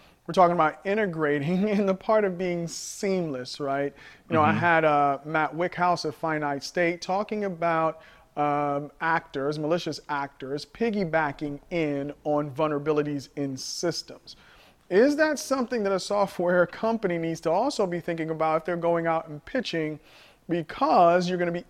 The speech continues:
Speaker 1: integrated seamlessly in other companies? And how do you think about that at Blended Edge?
Speaker 2: Yeah, it's a hundred percent something that's gonna be important for every software company to think of,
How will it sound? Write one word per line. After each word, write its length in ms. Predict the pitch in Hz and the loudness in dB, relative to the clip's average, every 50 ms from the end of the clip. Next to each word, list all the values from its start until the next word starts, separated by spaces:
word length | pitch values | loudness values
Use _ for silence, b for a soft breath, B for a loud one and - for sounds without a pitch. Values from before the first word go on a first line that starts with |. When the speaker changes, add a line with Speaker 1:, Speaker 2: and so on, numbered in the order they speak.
| _ | _
Speaker 1:
integrated 640 | 214 240 262 240 185 160 165 156 151 151 151 156 156 | 0 0 2 2 0 0 0 0 2 2 0 -2 -4
seamlessly 880 | - - - - 240 247 247 220 196 175 156 - - 170 151 147 147 | -6 -8 -4 -2 0 0 0 0 0 -2 -4 -4 -4 -4 -2 -2 -2
in 120 | 143 147 - - | -2 -4 -2 -2
other 180 | 165 151 151 | 0 0 0
companies? 400 | 147 - 165 156 151 156 156 151 | -2 -2 -4 -4 -4 -4 -6 -4
And 140 | 170 160 156 | -4 -4 -6
how 400 | 147 - - 196 202 220 262 277 | -6 -8 -8 -6 -6 -4 -4 -2
do 80 | 233 214 | -2 0
you 160 | 202 214 202 | 0 -2 -2
think 240 | - - 233 226 208 | -2 -4 -4 -4 -4
about 320 | 175 156 151 151 147 - | -2 0 0 -2 -2 -2
that 240 | 151 147 139 135 - | -2 -4 -4 -4 -8
at 120 | 139 131 | -10 -8
Blended 320 | 139 143 143 139 131 131 131 | -6 -6 -4 -4 -4 -6 -6
Edge? 360 | 139 135 120 120 - - - _ _ _ _ _ _ _ _ _ _ _ _ _ _ _ b b b b | -6 -6 -6 -8 -14 -18 -20 _ _ _ _ _ _ _ _ _ _ _ _ _ _ _ b b b b
Speaker 2:
Yeah, 180 | - 131 127 120 | 4 6 6 6
it's 120 | 113 113 | 6 6
a 100 | 123 117 | 6 8
hundred 240 | 123 139 131 110 - | 8 6 6 4 2
percent 340 | 113 104 - 117 110 110 110 | 0 0 2 2 2 2 2
something 260 | - 107 92 107 104 | -2 -4 -4 -2 -2
that's 200 | 104 101 98 - | -2 -2 -2 -4
gonna 100 | 107 101 | -4 -4
be 80 | 101 95 | -4 -6
important 380 | 95 - - 107 95 101 92 | -8 -4 -4 -4 -4 -4 -6
for 120 | 90 87 - | -6 -6 -6
every 160 | 101 98 98 | -4 -4 -6
software 400 | - - 95 95 92 95 101 92 | -4 -2 -2 -2 -2 -4 -8 -10
company 360 | - 101 92 90 92 95 92 | -8 -8 -10 -8 -10 -10 -10
to 80 | 95 - | -12 -12
think 260 | - 95 95 90 92 | -10 -10 -8 -6 -6
of, 180 | 95 92 - | -6 -6 -6